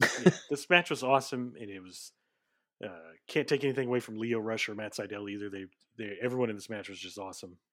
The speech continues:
Speaker 1: It was great. Three super young guys that have a lot of career left ahead of them in the match, and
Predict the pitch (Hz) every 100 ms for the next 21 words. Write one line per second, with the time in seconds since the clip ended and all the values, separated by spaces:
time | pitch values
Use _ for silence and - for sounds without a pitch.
0 | - 104 - 110 98 - _ _ _ _
1 | - 147 143 - - 165 143 131 127 120
2 | 110 110 104 98 - - 110 101 101 98
3 | 92 _ 123 107 92 - _ _ _ _
4 | - 120 110 101 104 101 98 101 98 95
5 | 95 92 92 90 - -